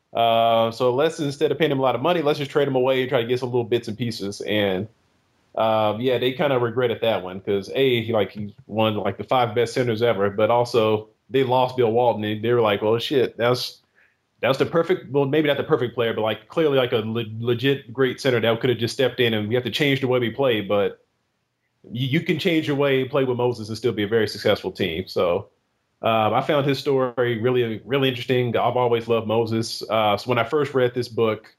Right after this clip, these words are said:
that was my first chance really to see a lot more of Moses' backstory coming from rural Virginia and, uh, you know, the, just, uh,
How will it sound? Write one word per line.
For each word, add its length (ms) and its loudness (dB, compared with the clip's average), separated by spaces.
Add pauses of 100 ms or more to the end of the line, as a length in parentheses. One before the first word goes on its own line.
(420)
that 100 2
was 120 2
my 120 2
first 280 0
chance 240 0
really 160 2
to 80 -2
see 180 0
a 60 4
lot 280 2
more 140 0
of 100 -2
Moses' 400 -2
backstory 600 0
coming 200 -4
from 180 0
rural 260 0
Virginia 540 0
and, 300 -2 (580)
uh, 420 2
you 80 -2
know, 140 2
the, 140 -4
just, 300 -2
uh, 320 2